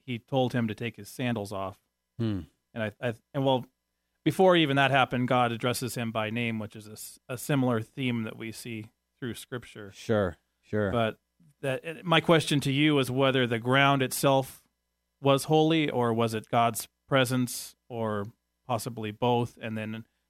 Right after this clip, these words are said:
Speaker 1: in today's culture, how do we interpret that holy ground? Does that come with us through the Holy Spirit?
Speaker 2: Yeah, yeah. If you were to be walking towards someone, and that someone <laughs> said,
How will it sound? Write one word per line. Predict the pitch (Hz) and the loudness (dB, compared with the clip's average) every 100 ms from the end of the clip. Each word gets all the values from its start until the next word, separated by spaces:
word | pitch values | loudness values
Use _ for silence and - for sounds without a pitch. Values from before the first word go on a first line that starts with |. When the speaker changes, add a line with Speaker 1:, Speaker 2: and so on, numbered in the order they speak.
| _ | _
Speaker 1:
in | 131 110 | -6 -6
today's | 139 131 127 - | 0 4 4 2
culture, | - 135 120 - 117 110 - _ _ - | 0 -2 -2 -4 -2 -4 -8 _ _ -2
how | 131 | 0
do | 120 | 0
we | 120 117 | 0 -2
interpret | 110 131 113 117 101 | -2 -4 -4 -6 -6
that | 110 104 | -6 -4
holy | 123 117 110 | -4 -6 -6
ground? | 104 117 113 110 | -8 -4 -4 -4
Does | 104 | -6
that | 107 - _ _ _ | -12 -12 _ _ _
come | 127 113 | -4 -4
with | 113 113 | -4 -6
us | 123 117 110 - - _ - | -4 -6 -6 -12 -16 _ -6
through | 123 | -4
the | 107 | -4
Holy | 110 107 | -4 -6
Spirit? | - - 104 101 - _ _ _ | -8 -10 -10 -12 -14 _ _ _
Speaker 2:
Yeah, | 123 120 95 - | 2 2 2 -4
yeah. | 131 127 110 - _ _ _ - | 2 4 4 0 _ _ _ -2
If | 156 - | -2 0
you | 202 277 | 0 4
were | 220 | 4
to | 160 - 160 151 139 135 110 _ _ _ _ 123 | 2 0 2 6 6 4 0 _ _ _ _ 2
be | 151 147 | 6 6
walking | 123 131 147 - 135 120 | 8 8 8 6 2 2
towards | 127 120 104 | 4 2 2
someone, | - 107 92 80 - _ _ _ _ _ - | 0 0 -2 -6 -14 _ _ _ _ _ 2
and | 156 151 | 6 8
that | 151 170 | 8 6
someone | - - 170 131 - 196 196 202 156 | 4 8 10 10 8 8 8 8 8
<laughs> | |
said, | - 190 151 135 | 6 10 10 8